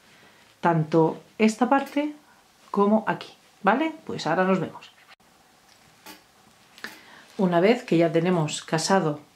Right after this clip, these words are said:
los dos lados, ahora le pondremos la cremallera. La abrimos y la ponemos boca abajo, porque después cuando volteéis el, el bolso se quedará la cremallera hacia arriba. Entonces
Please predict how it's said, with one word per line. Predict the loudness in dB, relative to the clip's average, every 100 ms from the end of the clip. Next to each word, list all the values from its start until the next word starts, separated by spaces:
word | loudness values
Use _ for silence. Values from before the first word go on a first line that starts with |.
| _ -2
los | 0 2
dos | 0 2
lados, | 4 4 2 0 -4 -16 _ _ -20 -20 -2
ahora | 2 4 2 0
le | 0 2
pondremos | 2 2 0 -2
la | -2
cremallera. | -2 -2 -6 -12 -16 -18 -20 -20 -20 _ -6
La | -2 0
abrimos | 2 6 6 4 0 -6 -18 _ -20 -20 -20 -20 _
y | 2
la | 4
ponemos | 4 4 4 4
boca | 0 0
abajo, | 0 0 -4 -6 -8 _ _ _ _ _
porque | -6 -4
después | -4 -4 0
cuando | 2 4
volteéis | 4 4 2 2 2
el, | 0 -2 -2
el | -2
bolso | 2 2 2 0 -2 -6 -20 -20 -20 -8
se | -2 2
quedará | 2 2
la | 2 2
cremallera | 2 4 2 0 -2
hacia | -2 0
arriba. | -2 -2 -6 -6 -16 -20 -20 -20 -16 -4
Entonces | 2 4 2 0